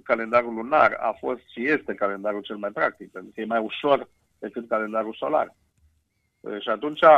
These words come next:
o combinație dintre cele două ne-a condus pe noi mai târziu la un sistem de calendar unit. Acum, în Orient, existau diferite calendare, uh, adică diferite forme de a, de a măsura, până și ziua,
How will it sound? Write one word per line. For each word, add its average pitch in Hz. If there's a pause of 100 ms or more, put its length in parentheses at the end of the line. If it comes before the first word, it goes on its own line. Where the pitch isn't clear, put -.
(180)
o 123
combinație 127
dintre 117
cele 123
două 120
ne-a 123
condus 113
pe 117
noi 113
mai 110
târziu 98
la 110
un 104
sistem 104
de 104
calendar 98 (240)
unit. 101 (200)
Acum, 110 (220)
în 110
Orient, 110 (480)
existau 113
diferite 113
calendare, 98 (580)
uh, 101 (220)
adică 101
diferite 104 (360)
forme 113
de 107
a, 98
de 95
a 101
măsura, 104
până 113
și 107
ziua, 104